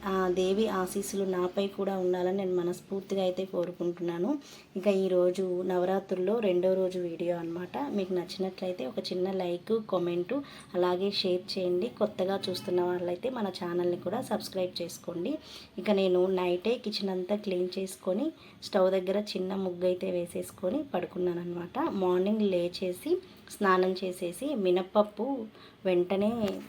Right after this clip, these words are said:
తొందరగా నానుతాయో నానవో అనేసి కొంచెం వేడి నీళ్ళల్లో మినప్పప్పు నానబెట్టేస్తే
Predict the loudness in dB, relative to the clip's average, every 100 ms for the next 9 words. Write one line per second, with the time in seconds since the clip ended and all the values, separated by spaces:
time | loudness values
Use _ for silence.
0 | 0 0 2 0 2 2 2 2 0 0
1 | 0 2 0 0 0 0 0 0 0 -2
2 | -4 -4 -2 0 0 -2 -2 2 2 2
3 | 0 0 0 0 0 0 -2 -2 -8 -4
4 | -4 -2 -2 -2 -2 -6 -4